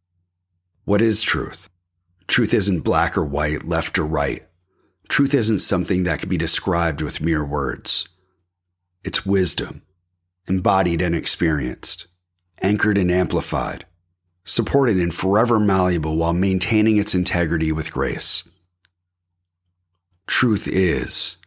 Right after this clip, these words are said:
an intimate experience with all that is. Most of our life, we're searching for it.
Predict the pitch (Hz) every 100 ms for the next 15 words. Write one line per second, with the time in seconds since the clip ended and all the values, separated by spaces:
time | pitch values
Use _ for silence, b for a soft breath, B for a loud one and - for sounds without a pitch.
0 | _ 82 - 101 107 - 107 101 92 87
1 | - - - 87 80 76 71 - - -
2 | _ _ _ _ _ _ _ _ 87 -
3 | - 87 85 78 64 - - - - -
4 | - _ _ _ _ _ _ _ _ _
5 | - 101 101 - 95 87 80 80 76 -
6 | 62 65 - 80 78 82 65 - 65 60
7 | 62